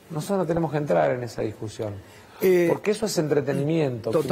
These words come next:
Speaker 1: Quienes no pueden justificar, digamos, o no tienen idea de hacia dónde quieren llevar el país, van a tratar de atacar, de arañar, de gritar, de descalificar.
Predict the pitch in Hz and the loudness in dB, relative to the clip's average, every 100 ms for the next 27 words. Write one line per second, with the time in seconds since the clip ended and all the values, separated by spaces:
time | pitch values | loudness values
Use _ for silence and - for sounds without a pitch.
0 | 170 147 170 190 180 - 151 156 139 151 | 2 2 0 2 2 2 -4 -4 0 -2
1 | 127 180 185 190 - - - - - - | 2 2 4 2 -2 -20 -20 -20 -20 -10
2 | 131 139 135 131 120 - - - - - | -2 0 2 0 -2 -8 -18 -20 -20 -20
3 | - 123 131 160 151 139 131 160 190 180 | -6 -4 -2 0 2 2 4 4 4 6
4 | 151 135 131 123 - 135 147 143 131 143 | 4 2 2 0 0 0 0 0 0 0
5 | 131 143 151 156 156 165 180 196 - - | 0 0 2 2 2 2 2 -2 -6 -16
6 | - - - - - 127 139 139 131 135 | -20 -20 -20 -20 -14 -2 0 0 0 0
7 | 147 143 143 127 127 123 139 135 135 127 | 2 2 2 2 -2 -2 0 2 2 2
8 | 127 120 123 131 131 131 131 123 110 113 | 2 2 0 -2 -4 -2 -2 -2 0 0
9 | 107 107 - - 117 123 123 - 147 139 | 0 -4 -20 -16 -4 0 0 2 2 4
10 | 135 123 120 117 113 113 113 110 120 117 | 2 0 -2 0 0 0 -4 -4 -4 -2
11 | 123 117 139 131 120 104 | -6 0 2 4 2 -2